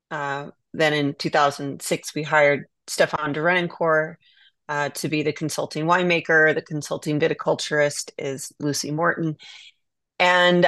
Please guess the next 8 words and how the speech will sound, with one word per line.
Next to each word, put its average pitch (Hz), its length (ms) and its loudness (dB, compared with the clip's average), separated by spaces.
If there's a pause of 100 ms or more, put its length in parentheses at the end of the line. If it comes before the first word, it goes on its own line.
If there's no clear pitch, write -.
(120)
um, 165 640 2 (240)
we 180 260 2
grew 180 380 2
that, 165 340 0 (400)
you 170 80 -8
know, 160 140 -8
winery 160 720 0
from, 151 540 -4